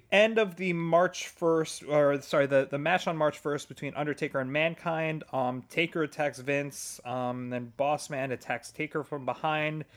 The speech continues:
They start going through the crowd, and they get away in a limo. And then this story just kind of enters a holding pattern for the next,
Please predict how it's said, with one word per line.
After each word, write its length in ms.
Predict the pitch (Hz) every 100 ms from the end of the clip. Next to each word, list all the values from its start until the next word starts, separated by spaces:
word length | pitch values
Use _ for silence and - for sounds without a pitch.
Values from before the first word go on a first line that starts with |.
| - _
They 200 | 135 135
start 260 | 127 147 127
going 180 | 135 127
through 140 | 131
the 80 | 117
crowd, 520 | - 127 127 123 117 -
and 120 | 123
they 80 | 123
get 220 | 117 127
away 460 | 123 120 117 113 107
in 120 | 117
a 80 | 104
limo. 500 | 107 113 107 104 110 - _ _ _ _ _ - _ _ _ _ _ _ _ _ _ _ -
And 220 | 170 175
then 180 | 226 269
this 180 | 254
story 500 | - - 180 180 175
just 260 | 131 151 -
kind 240 | - 156
of 100 | 147 -
enters 720 | 135 143 - 156 147 147 147 -
a 100 | 143
holding 440 | - 143 131 160
pattern 540 | 160 165 160 175 185 180
for 140 | - 190
the 100 | 180
next, 580 | 175 180 - - -